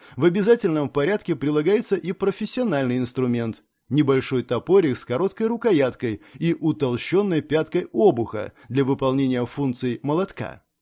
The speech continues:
Рубить, долбить, забивать. При необходимости вполне сгодится и в лоб противнику засветить.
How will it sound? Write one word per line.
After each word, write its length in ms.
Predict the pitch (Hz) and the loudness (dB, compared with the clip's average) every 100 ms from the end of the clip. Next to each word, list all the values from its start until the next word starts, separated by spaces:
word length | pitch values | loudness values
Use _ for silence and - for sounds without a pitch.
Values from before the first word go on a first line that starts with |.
| _ | _
Рубить, 640 | 123 131 120 110 226 - - _ | -4 -2 -2 -2 -2 -4 -16 _
долбить, 760 | - 107 147 120 101 202 - - _ - | -10 0 0 0 -2 -4 -6 -14 _ -10
забивать. 680 | 139 220 220 104 92 - _ _ _ _ | -6 -2 -2 -4 -12 -18 _ _ _ _
При 180 | 139 151 | 2 4
необходимости 880 | 135 135 - 135 151 208 120 - 127 | 4 0 0 0 2 0 0 -2 -6
вполне 480 | - 170 190 240 254 | 0 0 2 0 -2
сгодится 560 | 120 135 131 226 - | 0 0 0 -2 -2
и 200 | 175 160 | -2 0
в 100 | 127 | 0
лоб 300 | 120 165 190 | 2 0 0
противнику 680 | 214 214 - 135 139 147 151 | -2 -2 0 0 0 0 -2
засветить. 720 | 123 147 135 160 110 - - | -2 -4 -4 -6 -8 -14 -18